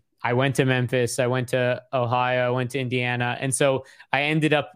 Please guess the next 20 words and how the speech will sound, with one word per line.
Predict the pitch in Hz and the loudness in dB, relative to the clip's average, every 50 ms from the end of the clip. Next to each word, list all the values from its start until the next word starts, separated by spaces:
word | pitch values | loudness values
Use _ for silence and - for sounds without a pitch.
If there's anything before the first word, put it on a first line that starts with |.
| _ _ - - 113 120 120 | _ _ -20 -20 -20 -8 -2
buying | - 143 143 151 156 156 151 147 | 0 2 2 2 2 0 0 -2
a | 135 | -2
couple | - - 151 143 - 139 127 | 0 0 0 0 2 -2 -2
properties | - - 143 139 135 - 143 135 135 135 117 123 | 0 0 0 0 0 -2 -2 -2 0 0 0 0
along | 135 131 127 131 127 123 | 0 0 0 0 -2 -2
the | 127 | -2
way, | 127 135 139 135 135 | 0 0 0 0 0
one | 131 135 135 135 | -2 -2 -2 -2
in | 131 | 0
Arkansas, | 131 131 127 - 135 127 - - 131 127 127 | -2 -2 -2 -2 -4 -4 -2 0 0 2 2
one | 123 123 123 123 123 | 2 0 0 0 0
in, | 123 123 120 120 117 - _ _ _ _ _ _ _ _ 127 | 0 0 -2 -4 -6 -8 _ _ _ _ _ _ _ _ -4
um, | 120 120 117 113 117 - | -2 -2 -2 -2 -2 -2
Ohio. | 123 123 120 151 165 175 175 156 139 131 135 139 147 143 - _ - | -2 0 2 4 4 4 2 2 2 2 2 0 -2 -4 -8 _ -8
And | 143 131 127 127 | -6 -4 -2 -2
then, | 131 131 131 135 131 135 131 131 131 127 120 - _ _ _ _ _ _ _ _ - | -2 -2 -2 -2 -2 -4 -4 -4 -4 -6 -6 -8 _ _ _ _ _ _ _ _ -6
um, | 127 123 123 123 120 120 120 120 120 120 113 107 _ _ _ _ _ _ _ _ _ - _ - | -4 -2 -2 -2 -2 -2 -4 -4 -6 -8 -8 -10 _ _ _ _ _ _ _ _ _ -20 _ -4
I | 143 135 135 135 | -2 -2 0 0
ended | 135 131 120 131 131 | 0 0 0 0 0
up, | 131 127 123 - - - | 0 0 -2 -4 -10 -18